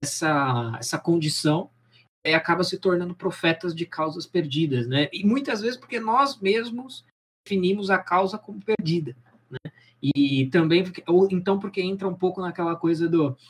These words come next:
ah, o que que é o, o que é o conservador, né? O conservador é o cara que preserva, que conserva a chama ou que adora as cinzas, né? E eu acho que o, o Gregory Wolfe, ele tá falando disso também no livro, né? Ele tá falando, olha, nem tudo está perdido, não são só cinzas.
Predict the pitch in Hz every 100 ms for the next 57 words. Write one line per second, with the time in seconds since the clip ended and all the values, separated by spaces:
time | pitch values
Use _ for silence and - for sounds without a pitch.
0 | - - 143 143 226 - 220 202 - -
1 | 240 240 - 202 190 196 196 165 131 127
2 | 117 131 135 156 - 170 160 151 156 143
3 | - 143 131 127 - - - - 139 170
4 | 160 135 147 151 123 120 - - - 156
5 | 143 151 143 139 131 131 - 180 214 269
6 | 302 - _ - 175 180 190 175 160 170
7 | 170 156 - 156 143 123 123 123 123 147
8 | _ - - 143 160 170 - - 185 180
9 | 165 156 143 139 151 160 156 175 190 -
10 | 185 180 170 190 196 226 196 226 - 160
11 | 139 135 131 113 113 120 127 127 156 160
12 | 151 - - _ _ _ _ _ _ _
13 | _ _ _ _ - 254 - 240 220 -
14 | - 190 196 180 143 131 151 196 - 208
15 | - 196 - 160 135 135 -